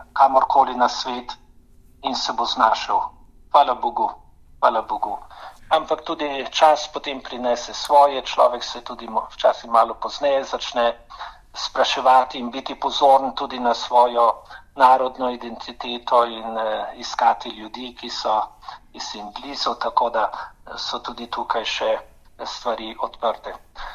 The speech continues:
Seveda ste pa zelo dobro došla v, eh, Adelaidi. Jaz moram povedati, da radio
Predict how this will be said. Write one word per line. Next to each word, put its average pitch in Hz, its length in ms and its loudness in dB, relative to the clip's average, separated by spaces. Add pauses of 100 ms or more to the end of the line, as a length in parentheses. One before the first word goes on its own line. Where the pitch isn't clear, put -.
Seveda 175 380 4
ste 160 180 -4
pa 151 120 4
zelo 151 280 2
dobro 143 380 4
došla 135 460 6
v, 120 80 0 (680)
eh, 120 240 4
Adelaidi. 147 680 4 (460)
Jaz - 120 -10
moram 175 220 6
povedati, 156 540 0
da 139 240 10 (320)
radio 151 400 4